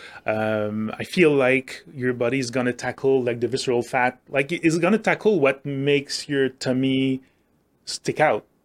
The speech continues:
before it gets, like, fat from your leg if you don't have much, or your arm, or so, so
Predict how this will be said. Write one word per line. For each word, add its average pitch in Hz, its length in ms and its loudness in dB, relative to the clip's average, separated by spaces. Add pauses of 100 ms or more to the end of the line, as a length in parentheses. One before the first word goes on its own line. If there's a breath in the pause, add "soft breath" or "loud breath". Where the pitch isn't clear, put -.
(160)
before 143 420 8
it 123 160 0
gets, 127 300 2
like, 120 160 2
fat 131 240 0
from 120 180 -4
your 117 280 2
leg 131 280 4
if 117 120 -4
you 135 60 -2
don't 120 140 -2
have 113 260 -4
much, 135 340 0
or 110 120 2
your 113 140 0
arm, 139 400 0
or 110 260 0 (380 soft breath)
so, 120 280 4
so 120 380 2